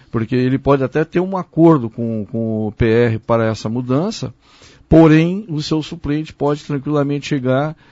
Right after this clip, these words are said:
na Justiça Eleitoral e dizer, "Olha, essa vaga é minha, porque o companheiro trocou de partido." Então, é uma situação que atinge não só os vereadores de Maringá, mas todos os vereadores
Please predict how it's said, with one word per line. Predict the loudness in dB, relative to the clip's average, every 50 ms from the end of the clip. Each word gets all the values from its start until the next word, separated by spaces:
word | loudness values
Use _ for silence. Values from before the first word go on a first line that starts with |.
| _ _ -4
na | -2 -2
Justiça | -2 -2 -4 -4 -4 -4 -4 -2 -2
Eleitoral | -2 -4 -4 -2 -2 -2 -2
e | -2
dizer, | -2 0
"Olha, | 0 0 0
essa | -2 -2 -2 -2 -2
vaga | 0 0 -2 -2 -2 -2
é | -2 -2 -2 -4
minha, | -4 -4 -4 -4 -6 -6
porque | -6 -6 -6 -6 -6
o | -6 -6
companheiro | -6 -8 -10 -8 -6 -4 -2 0 -2 -2 -2
trocou | -4 -6 -8 -6 -6 -6
de | -6 -6
partido." | -6 -6 -6 -6 -4 -4 -4 -4 -6 -8 -16 -20 -20 -20 -20 -20 _
Então, | _ 0 2 2 4
é | 4 2
uma | 2 2 -2
situação | -2 0 0 0 0 0 0 -2 -2 -2 -4 -8 _ _ _ _
que | -2 0
atinge | 0 2 0 -2 -4 -4 -4 -4 -2 -2 -2
não | 0 0 -2 -2 -4
só | -2 -2 0 0 0
os | 0
vereadores | 0 0 0 0 0 0 -2 -2
de | -2
Maringá, | -2 -4 -4 -2 -2 -4 -4
mas | -4 -6 -8 -6
todos | -4 -4 -4 -4 -6 -8
os | -6
vereadores | -4 -4 -2 -2 -2 -2 -2 -2 -2 -2 -2 -6 -10 -16